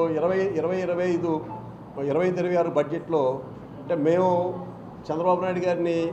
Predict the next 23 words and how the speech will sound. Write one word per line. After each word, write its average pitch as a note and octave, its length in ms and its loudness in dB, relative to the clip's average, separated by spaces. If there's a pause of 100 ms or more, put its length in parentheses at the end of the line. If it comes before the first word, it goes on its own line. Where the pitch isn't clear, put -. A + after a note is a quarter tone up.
మీ D3+ 60 -2 (100)
ము-, D#3 180 -4
మీ D#3 100 0 (520)
ముఖ్యమంత్రి, E3 380 -2
గౌరవ D#3+ 140 2
ముఖ్యమంత్రి D#3+ 460 -2
గారిని D#3 220 0
మీ D3 100 0 (100)
ద్వారా D#3 180 4
మేము D#3 220 0
కోరేది D3 300 0
ఏంటంటే, C#3+ 340 -2 (880)
ఈ E3+ 40 0
రోజుని G3+ 440 4 (220)
అన్ని D#3 240 0
రకాలుగా F#3+ 320 0
వెనుకబడిన E3+ 340 -2
కాపులు D#3+ 460 0 (360)
అంటే D3 160 -6 (120)
చంద్రబాబు E3 320 0
నాయుడు F3 140 -2
గారు F3 200 -4
కొన్ని D#3 200 0